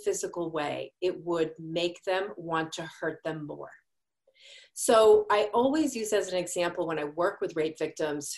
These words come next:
who, um, or even sexual, uh, harassment victims who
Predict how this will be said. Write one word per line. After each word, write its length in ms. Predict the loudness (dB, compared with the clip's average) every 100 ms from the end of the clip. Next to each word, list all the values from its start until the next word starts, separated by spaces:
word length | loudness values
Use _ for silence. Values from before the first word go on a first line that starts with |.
| -6
who, 480 | -4 0 0 -2 -4 -2
um, 420 | 0 2 0 -6
or 80 | -4
even 180 | -4 -4
sexual, 460 | -8 -8 -8 -10 -14 _ -4
uh, 300 | -4 -2 -6 -4
harassment 400 | 0 2 2 -2
victims 420 | -4 -4 -4 -4
who 360 | 2 4 4 0